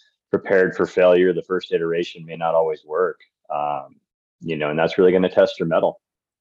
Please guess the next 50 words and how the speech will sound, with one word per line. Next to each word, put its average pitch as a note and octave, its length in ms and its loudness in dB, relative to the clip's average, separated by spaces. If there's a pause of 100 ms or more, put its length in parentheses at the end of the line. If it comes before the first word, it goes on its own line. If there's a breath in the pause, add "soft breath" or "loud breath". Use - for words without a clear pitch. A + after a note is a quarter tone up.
(340)
You D#2 140 -8
know, D#2 200 -4
how F#2 80 -4
many E2+ 160 -4
times F2 400 -4
can F2 140 -6
you E2 80 -8
fail F2 380 2
and E2+ 100 -4
get E2 160 -4
back D#2 260 0
up F2 200 2
and D#2+ 160 -16
get D#2 120 -14
back D#2+ 220 -2
in D#2 80 -20
the D2+ 60 -20
game D#2 280 -14
and, D2+ 160 -20
and D#2+ 160 -12
try D#2 200 0
it C#2+ 60 -6
again? E2+ 320 -2
It's, - 260 -16 (320 soft breath)
it's - 180 -2
not F#2+ 240 2
the G2+ 80 2 (100)
easy G2+ 300 4
world. F2 440 6
You D2+ 100 -10
know, D#2 100 -2
back D2+ 300 -2
in D#2+ 60 -16
the D#2 40 -14
day, D#2 260 -2
we E2+ 100 0
were D#2+ 220 -6
paving E2 300 -4
our F2 100 -2
own F2 140 -6
way. E2 340 0
Now D2+ 300 -8
it's - 380 -16 (340)
a - 60 -6
fully F#2 380 2
fledged E2+ 640 0
industry F2+ 580 -4
where D2+ 100 -8
you've D2+ 260 -10
got D#2+ 220 2